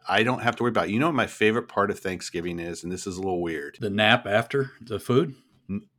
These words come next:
Speaker 1: no, the next day, because I love making an omelet with turkey.
Speaker 2: Really?
Speaker 1: Yeah.
Speaker 2: I'm an
Speaker 1: Yeah.
Speaker 2: omelet making freak. I make omelets all the time, but I've never, I don't think I've ever tried turkey.
Speaker 1: You should try it.
Speaker 2: Yeah, I mean, why not?
Speaker 1: Yeah,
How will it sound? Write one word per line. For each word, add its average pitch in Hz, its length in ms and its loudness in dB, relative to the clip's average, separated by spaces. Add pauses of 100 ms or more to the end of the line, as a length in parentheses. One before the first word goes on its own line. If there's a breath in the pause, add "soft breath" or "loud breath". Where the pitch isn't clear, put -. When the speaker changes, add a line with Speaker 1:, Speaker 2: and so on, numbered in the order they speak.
(120)
Speaker 1:
no, 95 240 -2
the 98 100 0
next 101 400 -2
day, 90 380 4
because 92 500 -6 (100)
I 95 360 2
love 87 840 -4 (560)
making 92 380 -2
an 92 200 0
omelet 82 540 0 (480)
with 82 540 -6
turkey. - 560 -12 (200)
Speaker 2:
Really? 226 440 2 (260)
Speaker 1:
Yeah. 175 200 -6 (480)
Speaker 2:
I'm 185 180 6
an 151 80 8
Speaker 1:
Yeah. 131 100 10
Speaker 2:
omelet 123 240 6
making 120 320 4
freak. 123 380 2
I 113 60 -2
make 117 260 0
omelets 104 340 -4
all 113 260 -4
the 87 60 -8
time, 92 420 -8 (120)
but 104 120 -4
I've 147 80 -4
never, 202 240 -2
I 196 40 -2
don't 208 100 0
think 233 160 -2
I've 220 80 -4
ever 220 160 0
tried - 320 -6
turkey. - 500 -6
Speaker 1:
You 92 140 -4
should 92 220 -4
try 80 220 0
it. 69 120 -8 (160)
Speaker 2:
Yeah, 120 200 -2
I 107 40 -6
mean, 101 160 -6
why 107 200 -2
not? 127 220 0
Speaker 1:
Yeah, 135 140 -4